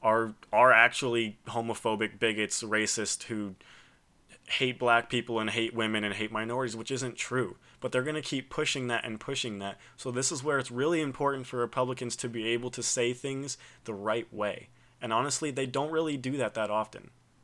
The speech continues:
Before we move on, make sure you follow us on all social media platforms. You can find us on Facebook, SoundCloud, and iTunes by searching the Liberty or Death Podcast, on Instagram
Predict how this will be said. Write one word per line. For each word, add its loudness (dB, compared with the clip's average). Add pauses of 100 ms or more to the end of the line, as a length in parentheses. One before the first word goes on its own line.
(180)
Before 2
we 6
move 2
on, 4
make 2
sure 2
you 0
follow 4
us 2
on 0
all 4
social 0
media 2
platforms. 2
You -2
can -6
find 2
us 0
on 2
Facebook, 2
SoundCloud, 4 (100)
and 6
iTunes 6 (240)
by 2
searching 2
the 2
Liberty 2
or 4
Death 2
Podcast, 2 (280)
on 2
Instagram 0